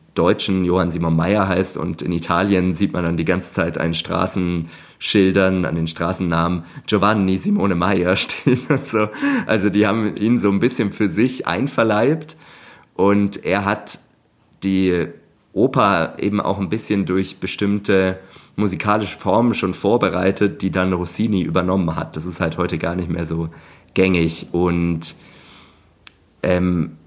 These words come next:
es ist auch belegt, dass er später, als er schon älter war, nach München einmal zurückgekommen ist und dann sozusagen hier auch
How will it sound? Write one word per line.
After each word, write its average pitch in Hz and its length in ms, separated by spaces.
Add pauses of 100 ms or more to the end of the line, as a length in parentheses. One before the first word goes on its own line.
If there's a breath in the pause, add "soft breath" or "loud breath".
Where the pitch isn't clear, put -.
(120)
es - 160
ist 120 120
auch - 140
belegt, 101 460
dass - 180
er 101 300
später, 143 460
als - 160
er 104 60
schon 92 180
älter 107 360
war, 101 140
nach 90 120
München 113 440
einmal 87 300
zurückgekommen 98 600
ist 123 380 (480 soft breath)
und 104 600
dann 131 540 (720 soft breath)
sozusagen 98 500
hier 107 360
auch - 240